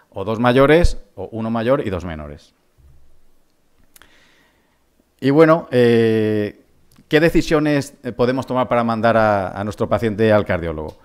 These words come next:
Después de explorarlo, después de hacer la radiografía, después de hacer la analítica, si tiene los, los péptidos natriuréticos bien, pues directamente vamos a buscar la disnea por otro lado. No va a ser de origen cardiológico.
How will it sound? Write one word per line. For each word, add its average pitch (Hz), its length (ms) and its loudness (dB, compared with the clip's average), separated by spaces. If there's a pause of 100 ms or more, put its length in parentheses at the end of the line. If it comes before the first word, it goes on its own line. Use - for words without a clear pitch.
(380)
Después 101 300 -10
de 104 60 -4
explorarlo, 123 600 6
después 107 280 -2
de 95 40 -2
hacer 98 200 -6
la 98 80 -2
radiografía, 101 560 -2
después 113 260 -4
de 95 60 -12
hacer 107 100 -6
la 104 80 -2
analítica, 123 640 -4 (640)
si - 220 -8
tiene 139 260 2
los, 135 460 -4
los 110 320 -10 (320)
péptidos 120 360 -4
natriuréticos 113 720 -6
bien, 147 380 -4 (280)
pues 98 160 -8
directamente 110 800 -4
vamos 107 400 -6
a 107 40 -4
buscar 104 240 -8
la 98 200 -2
disnea 95 380 -6
por 82 100 -10
otro 80 160 -16
lado. - 280 -20 (120)
No 98 180 -8
va 101 60 0
a 98 60 2
ser 101 100 -2
de 98 60 -2
origen 87 200 -8
cardiológico. 80 600 -14